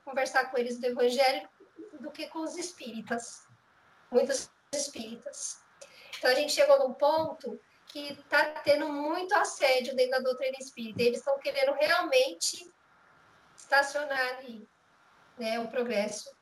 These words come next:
Porque o que que acontece? É, falam que o espiritismo vai chegar nas massas, então ele vai ser, vai pra todas as pessoas,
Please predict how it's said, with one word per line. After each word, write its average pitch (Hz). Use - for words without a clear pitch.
Porque 262
o 262
que 277
que 277
acontece? 247
É, 285
falam 269
que 277
o -
espiritismo 262
vai 277
chegar 277
nas 302
massas, 262
então 269
ele 262
vai 277
ser, 269
vai 254
pra 262
todas 285
as 254
pessoas, 220